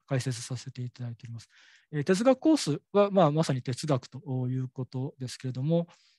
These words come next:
えー、まあ、人間の存在について十分な理解力を持った人材育成を目標とするということで、科目を開設しています。心理学に関しては、まあ、産業組織心理学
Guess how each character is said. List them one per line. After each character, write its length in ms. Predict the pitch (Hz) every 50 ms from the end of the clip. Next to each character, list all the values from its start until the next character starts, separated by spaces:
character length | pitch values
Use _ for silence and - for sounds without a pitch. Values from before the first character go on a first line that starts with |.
| _ _ _ -
え 640 | 147 139 135 135 135 135 131 131 131 127 127 127 143
ー、 20 | 190
ま 100 | 175 165
あ、 40 | -
人 160 | 165 170 180
間 80 | 170 165
の 80 | 165
存 180 | 156 - 160 151
在 120 | 147 147
に 60 | 147 -
つ 80 | -
い 80 | 220 196
て 180 | 165 139 - -
十 180 | 135 143 147 143
分 260 | 139 143 139 135 131
な 100 | 127 123
理 100 | 120 117
解 180 | - 147 135 127
力 200 | 123 117 - 127
を 40 |
持 100 | 135 202
っ 20 | 220
た 120 | - 160
人 160 | 127 127 135
材 160 | 127 131 135 156
育 80 | -
成 120 | - - 135
を 40 |
目 140 | 123 120 -
標 180 | - - 123 123
と 80 | -
す 100 | - -
る 60 | 214 -
と 120 | - - _ -
い 60 | 143
う 80 | 139
こ 100 | 131 147 165
と 100 | - 214
で、 160 | 180 156 - _ - - _ _
科 80 | - 135
目 180 | 131 120 - 143
を 140 | 156 185 180
開 200 | - 143 131 120
設 260 | - 127 - - 123
し 60 | -
て 80 | - 120
い 20 |
ま 60 | 117
す。 120 | - - _ _ _ _ _ _
心 180 | - - - 294
理 60 | 320
学 320 | 302 262 202 - 156 160 -
に 100 | - 147
関 200 | - 165 156 156
し 60 | 143
て 100 | - 147
は、 180 | 143 143 156 202 _
ま 140 | - 151 143
あ、 40 | 143
産 260 | - - 175 180 185
業 180 | 175 180 175 170
組 120 | - 165
織 140 | 156 - 190
心 200 | - - 190 196
理 80 | 214 220
学 280 | 202 180 - - 156